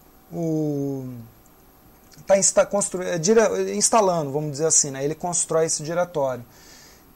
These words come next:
Então, geralmente, isso não existe previamente no pacote. Dá pra gente dar uma olhada aqui, que existe o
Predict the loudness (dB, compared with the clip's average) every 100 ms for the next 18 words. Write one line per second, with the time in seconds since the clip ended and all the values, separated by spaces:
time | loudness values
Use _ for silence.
0 | -20 -20 -20 -10 -2 2 4 4 2 2
1 | 0 0 0 -2 -2 2 0 0 -6 -6
2 | -6 2 0 2 0 0 -6 -12 -18 -20
3 | -20 -6 4 4 4 0 0 0 0 2
4 | 0 0 2 2 0 -6 -2 -2 -4 -12
5 | -20 -20 -20 -20 -20 _ -20 -20 -20 -20
6 | -20 -20 -20 -20 -20 -20 -20 -20 -20 -20
7 | -20 -20 -20 -20 -20 -8 -6 -4 -4 -4
8 | -4 -4 -6 -8